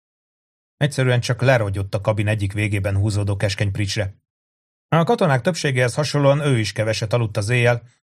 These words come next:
ám tőlük eltérően parancsnokként megengedhette magának, hogy ezt most bepótolja.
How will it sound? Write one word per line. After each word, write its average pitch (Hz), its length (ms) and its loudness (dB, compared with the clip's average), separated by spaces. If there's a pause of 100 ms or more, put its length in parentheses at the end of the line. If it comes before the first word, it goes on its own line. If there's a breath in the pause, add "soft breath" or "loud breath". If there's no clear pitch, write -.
(100)
ám 139 360 4
tőlük 180 300 0
eltérően 127 760 2
parancsnokként 123 840 2
megengedhette 98 680 -2
magának, 113 400 2
hogy 95 200 -6
ezt 123 280 0
most 113 280 -2
bepótolja. 98 680 -2